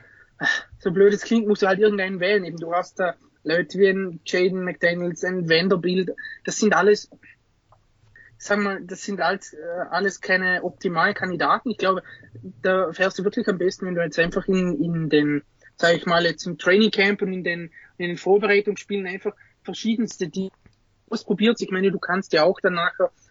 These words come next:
am Beginn von der Regular Season da gewisse Dinge ausprobieren, denn wenn du einfach keine klare,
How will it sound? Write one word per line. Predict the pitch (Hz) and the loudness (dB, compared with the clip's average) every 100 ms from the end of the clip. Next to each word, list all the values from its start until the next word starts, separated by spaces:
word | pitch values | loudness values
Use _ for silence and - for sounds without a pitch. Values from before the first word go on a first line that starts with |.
| - | -12
am | - 180 - | -4 -2 0
Beginn | 165 180 | 2 4
von | 208 208 | 6 6
der | 190 | 6
Regular | 185 202 196 | 6 6 2
Season | - 196 202 202 180 | 0 -4 -4 -4 -4
da | 175 180 | -2 -2
gewisse | 175 185 - 170 | -2 -4 -6 -8
Dinge | 170 151 | -4 0
ausprobieren, | 175 254 - 175 170 | 2 2 0 0 0
denn | 165 170 - - | 0 -4 -8 -6
wenn | 170 | 0
du | 190 190 | 4 6
einfach | 165 196 190 | 4 0 -6
keine | - 180 175 | -2 -2 -2
klare, | - 170 160 180 185 | -2 2 4 4 2